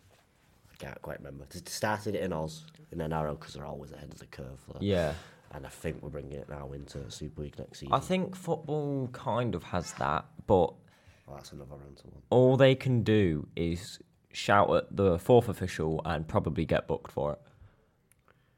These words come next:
Speaker 1: Yeah.
Speaker 2: They can't, but there should be a way. Obviously, what we're getting in the,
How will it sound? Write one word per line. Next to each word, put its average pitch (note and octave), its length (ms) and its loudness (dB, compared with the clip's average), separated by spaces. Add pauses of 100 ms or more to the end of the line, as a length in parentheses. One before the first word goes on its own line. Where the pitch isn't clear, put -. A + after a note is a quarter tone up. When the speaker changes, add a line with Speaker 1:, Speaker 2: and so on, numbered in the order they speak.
(360)
Speaker 1:
Yeah. D#2 200 -8 (340)
Speaker 2:
They G2+ 120 0
can't, - 280 -2
but A2 260 6 (1000)
there A#2 120 2
should A#2 240 -2
be A2+ 100 2
a A2 80 2
way. F2+ 380 2
Obviously, B2 240 -2
what C3 160 2
we're A#2 80 2
getting G2+ 380 2
in G#2 180 0
the, F#2+ 320 0